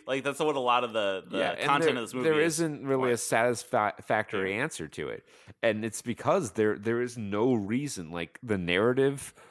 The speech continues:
Speaker 2: of the story was completed. I, honestly,
Speaker 1: Mm-hmm.
Speaker 2: you could have, you could have been satisfied with the first movie and just left it at that. But they came back for two sequels where they expanded the narrative. But even that story arc and that,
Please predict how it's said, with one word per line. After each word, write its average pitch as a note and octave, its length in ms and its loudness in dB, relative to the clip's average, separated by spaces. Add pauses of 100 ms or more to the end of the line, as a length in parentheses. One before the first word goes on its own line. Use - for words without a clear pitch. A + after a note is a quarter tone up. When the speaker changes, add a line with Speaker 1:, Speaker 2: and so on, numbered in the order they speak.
(220)
Speaker 2:
of G#2+ 240 2
the A#2 100 -2
story G2 680 0
was F#2 280 -4
completed. F#2 720 -4 (920)
I, - 80 0 (160)
honestly, D3 460 2
Speaker 1:
Mm-hmm. G#2+ 80 -6
Speaker 2:
you G#2+ 60 -2
could F3 120 0
have, B2+ 160 0 (880)
you B2+ 160 -6
could F3+ 140 0
have D3 60 -6
been C#3 120 0
satisfied G#2 640 2
with D#2+ 140 -10
the D#2+ 80 -8
first F#2+ 340 -4
movie G#1+ 280 -10
and C2 100 -10
just D2+ 140 -12
left E2+ 300 0
it D2+ 80 -4
at C2 200 -4
that. A1 320 -4 (340)
But F#2+ 120 -4
they G2+ 80 0
came G#2 200 0
back G2 200 2
for G2+ 80 -10
two G2 200 -4
sequels - 520 -8
where - 120 -8
they D2 160 -2
expanded F2+ 480 0
the E2+ 80 -6
narrative. D2+ 520 -2 (280)
But G2+ 180 0
even A#2+ 560 -4
that F#2+ 320 2 (440)
story G2+ 500 2
arc - 300 -6
and F2 180 -10
that, D#2 200 -2